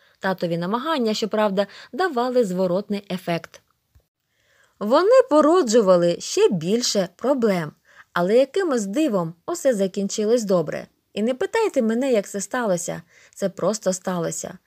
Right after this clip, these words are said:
Дякувати Богу, татусь нарешті перестав нарікати на долю і навіть припинив підраховувати кількість використаних підгузків. Адже тепер ми маємо безкоштовні дамперси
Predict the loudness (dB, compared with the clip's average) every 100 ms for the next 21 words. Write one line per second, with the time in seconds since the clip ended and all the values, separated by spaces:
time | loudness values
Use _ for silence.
0 | _ -10 -4 -2 0 0 0 0 -2 0
1 | 0 0 -2 -4 -4 -6 -4 -2 -4 -4
2 | -4 -2 -2 -2 -6 -2 -2 -2 -2 -4
3 | -4 -6 -2 2 2 2 -2 -6 -18 -8
4 | -4 -2 -2 -4 -2 -4 -2 -4 -2 -2
5 | -4 -12 -14 -6 -2 0 0 2 4 4
6 | 0 -2 -6 -4 -4 -2 -2 -4 -8 -6
7 | -2 -2 -2 -4 -6 -4 -4 -2 0 -2
8 | -6 -16 _ _ -10 -8 -6 -6 -6 -2
9 | -2 -2 -8 -16 -6 -4 -2 -2 -2 -2
10 | -4 -6 -8 -6 -2 -2 0 0 0 0
11 | -4 -6 -10